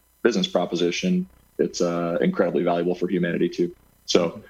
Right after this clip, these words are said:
Speaker 1: I've kind of softened my stance on that. Before, I was absolutely very bitter and,
Speaker 2: Mm-hmm.
Speaker 1: like, uh, thought it was bureaucratic and thought it was,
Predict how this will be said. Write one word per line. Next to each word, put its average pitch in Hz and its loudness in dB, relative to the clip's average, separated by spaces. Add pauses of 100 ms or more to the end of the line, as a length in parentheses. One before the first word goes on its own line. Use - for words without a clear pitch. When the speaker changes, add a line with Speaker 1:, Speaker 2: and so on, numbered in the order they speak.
(240)
Speaker 1:
I've - 2
kind 131 2
of 110 -2
softened 104 2
my 90 2
stance 92 0
on 92 2
that. 85 0
Before, 95 0
I 87 2
was 82 -2
absolutely 85 0 (600)
very 82 2
bitter 85 0
and, 82 0
Speaker 2:
Mm-hmm. - 2
Speaker 1:
like, 78 -2
uh, 80 0
thought 92 0
it 80 2
was 90 -2
bureaucratic 90 0
and - -6
thought 82 2
it - -2
was, - -4